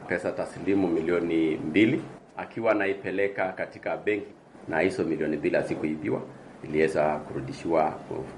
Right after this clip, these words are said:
huyo mfanyabiashara. Kwa hivyo, aliyewawa alikuwa ni mfanya-, ule mfanyakazi wa hiyo biashara.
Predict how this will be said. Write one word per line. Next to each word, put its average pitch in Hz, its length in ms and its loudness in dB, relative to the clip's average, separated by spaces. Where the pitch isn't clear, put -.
huyo 80 180 2
mfanyabiashara. 69 600 -2
Kwa 73 120 -2
hivyo, 82 340 2
aliyewawa 73 840 0
alikuwa 67 300 -2
ni 71 60 0
mfanya-, 67 460 -2
ule 76 160 2
mfanyakazi 67 560 -2
wa 64 220 -2
hiyo 64 120 0
biashara. - 520 -10